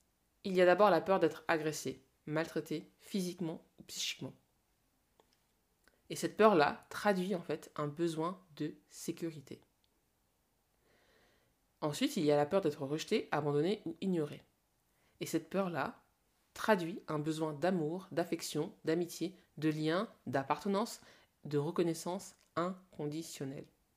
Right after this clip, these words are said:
Pour te donner un exemple concret, moi, j'avais très peur,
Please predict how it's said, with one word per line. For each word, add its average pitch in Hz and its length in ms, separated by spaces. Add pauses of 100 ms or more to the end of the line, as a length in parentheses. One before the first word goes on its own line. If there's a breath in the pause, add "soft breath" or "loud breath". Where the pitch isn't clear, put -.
(1040 soft breath)
Pour 175 120
te 180 100
donner 175 140
un 185 80
exemple 160 300
concret, 160 540
moi, 156 480
j'avais 156 240
très 190 300
peur, 165 320